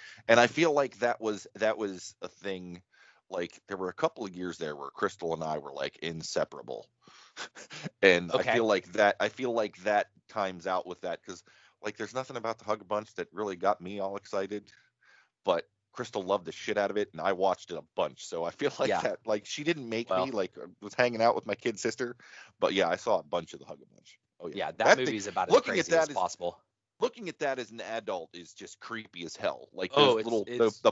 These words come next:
Speaker 2: pretty
Speaker 1: puppety
Speaker 2: awful.
Speaker 1: toy people,
Speaker 2: Mm-hmm.
Speaker 1: like, when you're young, is like, "Oh, yeah, this is great." Looking at it now, it's like nightmare fuel.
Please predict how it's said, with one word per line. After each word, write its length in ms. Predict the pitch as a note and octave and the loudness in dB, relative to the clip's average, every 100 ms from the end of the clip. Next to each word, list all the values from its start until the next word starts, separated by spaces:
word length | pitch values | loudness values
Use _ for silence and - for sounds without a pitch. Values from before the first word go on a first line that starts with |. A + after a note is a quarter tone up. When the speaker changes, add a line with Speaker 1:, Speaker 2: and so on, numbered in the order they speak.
| - | 4
Speaker 2:
pretty 180 | F3 A#2+ | 0 2
Speaker 1:
puppety 0 | |
Speaker 2:
awful. 320 | G2+ F#2 E2 | 0 0 -4
Speaker 1:
toy 500 | E2 C3+ C3+ C3+ C3+ B2 | -4 2 2 2 -2 -8
people, 600 | - C3 C#3 C#3 D3 D3+ | -10 -6 0 0 0 -6
Speaker 2:
Mm-hmm. 200 | G#2+ A#2 A2+ - _ _ _ - | -16 -18 -18 -20 _ _ _ -4
Speaker 1:
like, 180 | A2 B2 | -4 -4
when 160 | B2 | -6
you're 140 | A#2 A2+ | -4 0
young, 240 | A#2 A#2 | 2 2
is 100 | A2+ | -2
like, 180 | A2 A#2 B3 | -4 -4 0
"Oh, 180 | C4 A3 | 2 0
yeah, 160 | G#3 | -4
this 180 | G3 - | -8 -14
is 60 | C#3+ | -12
great." 300 | D3+ C#3 A#2 | -6 -6 -6
Looking 340 | D3+ C#3 A#2 | -12 -12 -8
at 140 | G#2 G2 | -4 -4
it 100 | F2 | -4
now, 300 | G2 F#2+ E2 | -4 -2 -4
it's 140 | - | -6
like 180 | E2+ D#2+ | -10 -8
nightmare 400 | E2 D#2+ C#2 C#2 | -10 -10 -12 -16
fuel. 340 | - C2+ A#1 | -18 -20 -20